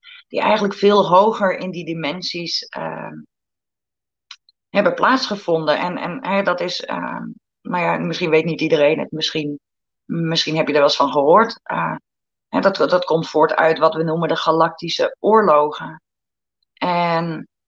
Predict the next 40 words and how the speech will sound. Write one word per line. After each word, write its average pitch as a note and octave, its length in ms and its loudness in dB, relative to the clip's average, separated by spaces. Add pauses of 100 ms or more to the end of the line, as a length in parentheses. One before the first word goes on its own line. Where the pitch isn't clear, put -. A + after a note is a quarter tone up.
(380)
ja, E3+ 100 -8
daar E3 100 -2
heb F3 120 2
ik F3+ 80 -4
me F#3+ 80 4
al E3 140 4
jaren F#3 460 2
ook, - 280 -2
hè, G#3 160 -2
vanuit G3 560 0
juist F#3 320 0
mijn F#3 160 0
eigen F3+ 400 -2
lijn E3 360 -2
van D#3+ 200 -12
groei, F#3 420 -6
eh, E3 180 -8
steeds F#3+ 380 0
meer E3 240 -2
in E3 220 -8
gaan, D#3 340 -4
ben E3 120 -4
ik D3+ 100 -8
me D3+ 100 -8
daarin D#3 280 -6
gaan D#3 220 -8
verdiepen. D#3+ 480 -4
Zo D#3 120 -2
van, D#3 140 -4
wat D#3 140 0
houdt D#3+ 340 2
dat - 180 -2
nou, D3+ 220 2
wat D3+ 160 -4
hield F3 320 -2
dat - 160 -4
nou D3+ 200 2
allemaal D3+ 220 -2
precies - 460 -14
in? F#3+ 340 0